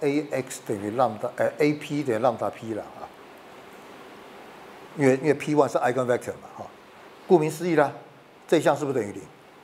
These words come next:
这个等于零嘛，所以我是不是就得到C two？这个是不是等于minus P one？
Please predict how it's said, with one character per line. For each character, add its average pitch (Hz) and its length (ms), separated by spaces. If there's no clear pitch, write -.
这 151 60
个 135 160
等 107 120
于 110 40
零 107 120
嘛， 107 160
所 143 140
以 - 20
我 110 100
是 110 100
不 135 100
是 - 20
就 135 80
得 120 160
到 110 260
C 147 360
two？ 139 220
这 196 100
个 143 220
是 - 80
不 151 80
是 151 60
等 120 100
于 107 120
minus 131 420
P 117 160
one？ 113 160